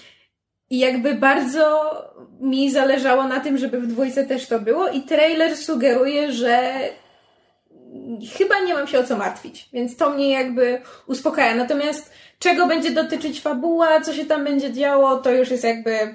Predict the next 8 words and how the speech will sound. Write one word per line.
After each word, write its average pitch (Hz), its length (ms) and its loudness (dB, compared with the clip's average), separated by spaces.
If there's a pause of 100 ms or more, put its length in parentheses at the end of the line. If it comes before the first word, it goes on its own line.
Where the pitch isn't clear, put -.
pff, - 380 -6 (440)
niech 240 240 2
mi 233 120 2
pokażą 214 380 2
cokolwiek - 540 -4 (600)
na 202 120 -4
tym 190 160 -4
etapie. 190 320 -8